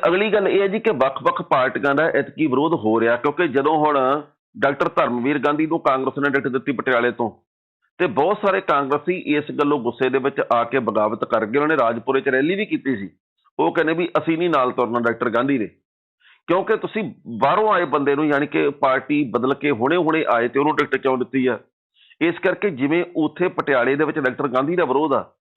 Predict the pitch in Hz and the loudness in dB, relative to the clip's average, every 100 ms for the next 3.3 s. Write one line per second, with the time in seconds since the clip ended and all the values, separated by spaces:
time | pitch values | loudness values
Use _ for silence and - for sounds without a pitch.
0 | - - - 165 170 202 180 208 - 160 | -20 -10 -2 0 2 2 0 -2 -2 0
1 | 151 143 156 139 151 165 - - 147 147 | 0 0 -2 0 -2 0 -2 0 0 0
2 | 143 147 139 151 151 127 117 113 117 110 | -2 -4 -2 -2 0 0 0 0 0 2
3 | 110 131 104 | 2 0 -2